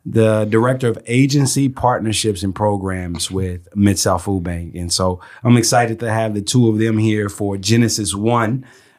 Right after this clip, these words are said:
verse one. Um, today we will, uh, begin to talk about why we all have ended up in the same room,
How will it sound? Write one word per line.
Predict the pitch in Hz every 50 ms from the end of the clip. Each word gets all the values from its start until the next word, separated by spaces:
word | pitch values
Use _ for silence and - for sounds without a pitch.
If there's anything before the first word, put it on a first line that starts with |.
| _
verse | - 104 101 127 135 131 127 -
one. | 113 110 113 107 98 87 85 90 90 -
Um, | - 101 101 98 95 95 92 90 92 - _ - - - - - _ _
today | - - 117 107 123 127 127 123
we | 117 123 127 123
will, | 120 117 113 110 107 104 101 92 90 - _
uh, | - 107 104
begin | 101 101 107 104 101 117 127 131 127 123 123
to | - 113
talk | - - 120 117 113 -
about | 113 107 107 113 113 110 - -
why | 98 113 117 123 117
we | 110 120 123 117
all | 110 110 113 113 110 110 110
have | 107 107 104 98 - -
ended | 123 127 123 110 104
up | 123 139 131 -
in | 107
the | 104 95
same | - - 104 101 101 98 101
room, | 101 101 104 113 120 127